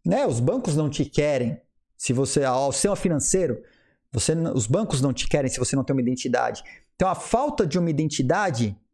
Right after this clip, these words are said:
te limita no planeta. E temos mais de um bilhão de pessoas sem uma identidade formal no planeta, né? Isso é muito ruim. Então, os caras vêm aqui mostrando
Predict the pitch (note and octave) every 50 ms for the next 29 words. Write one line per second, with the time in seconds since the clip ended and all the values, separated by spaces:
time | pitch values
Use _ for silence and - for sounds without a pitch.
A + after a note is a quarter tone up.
0 | _ _ _ _ _ _ _ _ _ C#4 - - - - F#3+ F#3 G3 A3 G#3+ G#3
1 | G#3 A3+ B3 B3+ A#3+ - F#3 B2+ G#2 F#2+ - - - _ _ _ - D3 D#3 E3+
2 | G3+ A3 A3 B3 A#3+ A3 G#3+ G3 G3+ - - G#3+ G#3 G3+ F3 E3+ F#3+ G3+ G#3+ A#3+
3 | B3+ F#3+ D#3+ F3 G#3+ A3 G#3 F#3 A#3 B3 G#3+ E3+ F3 G3 A3 G#3 D#3+ D#3 - -
4 | D3 - - - - G3 F#3 D3+ - - - - - - - G#3 G#3+ A3 G#3+ G#3
5 | G3+ G3 F#3+ E3 F#3+ F3 - F3 D#3 E3 E3 E3 D#3 - - F#3+ F3+ E3+ D#3 D3+
6 | D#3 D#3 E3+ E3+ E3 E3+ D#3+ - - E3+ E3 D3+ D3+ D#3 D#3 D3 - - - -
7 | - - _ _ _ _ _ _ - B2+ C3+ C#3 C#3 - - F#3 F3 E3 D#3 D#3
8 | E3+ G3 G3+ G3 F#3 - F#3+ D3+ D#3 E3 E3 D3+ B2+ A#2 G#2 G#2 - _ _ _
9 | _ _ _ _ _ _ _ _ _ _ _ D3 D3 C#3+ - G#3 A3 G#3+ - A#3
10 | A3+ G#3+ F#3+ D3 D3+ F#3+ F#3+ F#3+ F3 E3+ - F3+ F3 F3 E3 - - F#3+ G3+ G#3+
11 | G#3 G3 F#3 E3+